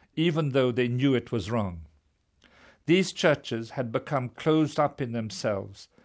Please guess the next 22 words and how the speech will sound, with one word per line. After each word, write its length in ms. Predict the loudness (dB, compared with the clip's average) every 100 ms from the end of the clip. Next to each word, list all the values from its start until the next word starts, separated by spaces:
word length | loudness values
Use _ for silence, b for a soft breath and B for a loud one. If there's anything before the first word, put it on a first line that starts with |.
| b b
They 120 | 0 2
had 180 | 2
lost 400 | 2 2 0 -6
sight 340 | -2 0 -2 -6
of 120 | -4
the 60 | -2
larger 520 | 2 2 0 -2 -4
principles 800 | -2 -4 -4 -10 -10 -10 -12 -20 -10
to 100 | -2
which 280 | -2 -2 -4
they 120 | 0
were 140 | 0
committed. 540 | -2 -2 -4 -4 -10 -12 _ _ _ _ _ _ _ _ _ _ _ b b b b b
All 240 | 6 8 8
nations 540 | 4 2 -2 -6 -2
are 80 | -2
bonded 540 | 4 4 4 -2 -2
together 560 | -4 -2 -2 -2 -6 -8
in 120 | -6 -4
a 80 |
common 400 | -4 -4 -4 -4
destiny. 580 | -2 -4 -4 -10 -10 -10